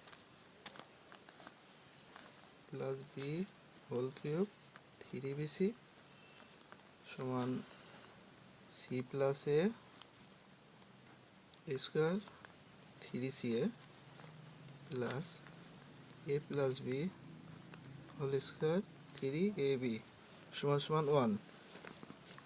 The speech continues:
তার মানে এটা বাম পক্ষ বা a less দ্বারা সংক্ষেপে লিখি। এবার আমরা যে পেয়েছিলাম যে b plus c সমান মাইনাস a, সরি, এটা কিউব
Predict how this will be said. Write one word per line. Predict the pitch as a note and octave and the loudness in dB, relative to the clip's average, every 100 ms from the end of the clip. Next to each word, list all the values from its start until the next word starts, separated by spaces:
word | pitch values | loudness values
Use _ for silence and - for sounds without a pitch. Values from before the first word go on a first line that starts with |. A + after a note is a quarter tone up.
| - - - - - - - - - - - | -16 -14 -12 -12 -14 -16 -14 -14 -14 -16 -8
তার | - C#3 | 0 4
মানে | C#3+ C3+ | 6 6
এটা | C#3+ C#3 - - - - | 6 4 2 -14 -14 4
বাম | D3+ D3 D3 | 10 10 12
পক্ষ | C#3 - E3+ D#3+ | 8 8 8 12
বা | D3+ D#3 - - D3+ | 12 10 4 4 8
a | C#3+ | 12
less | C#3 C#3 | 12 10
দ্বারা | C#3+ D3+ D3+ | 6 6 6
সংক্ষেপে | C#3+ C#3 C3+ D3 C#3+ | 6 6 6 6 6
লিখি। | C3 D#3 G3 - - - - - - - - - - - - - - - C#3+ | 4 4 2 0 -16 -20 -20 -20 -20 -20 -20 -20 -20 -18 -20 -20 -20 -8 6
এবার | D3 E3 D#3+ | 8 10 10
আমরা | D#3+ D#3 | 10 10
যে | D#3+ D#3 | 8 10
পেয়েছিলাম | D3+ - E3+ D#3+ | 10 10 8 8
যে | D#3+ D#3 - - B2+ | 8 8 6 -2 2
b | D#3+ D#3+ | 4 4
plus | D#3 D3+ D3+ - | 10 10 10 8
c | D3+ A2 - - - - - - - - | 6 6 2 -16 -20 -20 -20 -20 -10 0
সমান | D3+ D3+ D3+ D3+ - - - - - - - - - E3 | 8 10 10 8 4 -6 -18 -18 -18 -18 -18 -20 -4 6
মাইনাস | D3 E3 E3 - D3 | 8 10 8 6 8
a, | C3 G2 - - - - - - - - - | 8 8 0 -18 -18 -18 -18 -20 -20 -18 -2
সরি, | - B2 C3 C#3+ | 2 4 4 2
এটা | B2+ B2+ - - - | 2 -2 -4 -14 0
কিউব | B2+ | 2